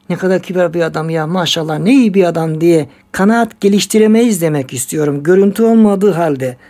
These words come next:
sadece ses ile. Ha, görüntü olur,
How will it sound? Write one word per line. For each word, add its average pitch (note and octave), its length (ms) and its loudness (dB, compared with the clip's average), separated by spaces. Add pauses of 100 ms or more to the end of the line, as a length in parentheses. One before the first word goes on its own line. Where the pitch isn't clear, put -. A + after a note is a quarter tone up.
(120)
sadece G#3+ 380 -2
ses B3 340 0
ile. C3 280 -4 (560)
Ha, F#3+ 140 -2
görüntü B3 500 4
olur, A#3+ 460 2